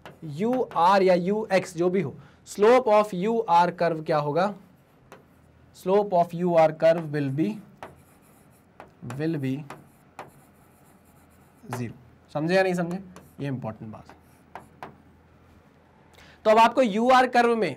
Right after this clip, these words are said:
अगर कहीं पर भी स्लोप ज़ीरो मिल जाए, अगर आपको यू आर कर्व में कहीं पर भी स्लोप ज़ीरो मिल जाए, आप बोलोगे कि यहाँ पर क्या है भाई?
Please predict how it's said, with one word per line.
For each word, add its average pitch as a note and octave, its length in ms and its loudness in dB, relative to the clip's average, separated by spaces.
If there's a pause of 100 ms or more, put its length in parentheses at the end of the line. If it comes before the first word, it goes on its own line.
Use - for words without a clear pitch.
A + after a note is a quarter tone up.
अगर A3+ 280 2
कहीं G#3+ 320 2
पर B3 200 2
भी A3+ 180 0
स्लोप A#3 380 2
ज़ीरो A3+ 320 2
मिल B3+ 180 4
जाए, F#3+ 220 2 (400)
अगर G#3 220 4
आपको A3+ 280 6
यू A3+ 260 4
आर A3+ 200 8
कर्व A3+ 300 2
में E3 200 -4
कहीं G#3+ 300 0
पर G#3+ 180 2
भी G#3+ 140 0
स्लोप G#3 300 0
ज़ीरो G#3+ 220 4
मिल G#3+ 180 2
जाए, G#3 200 4
आप F#3+ 220 0
बोलोगे F#3+ 340 0
कि F#3 100 -4
यहाँ F3+ 220 2
पर F3 160 0
क्या D#3+ 160 0
है D#3+ 80 0
भाई? G3 260 0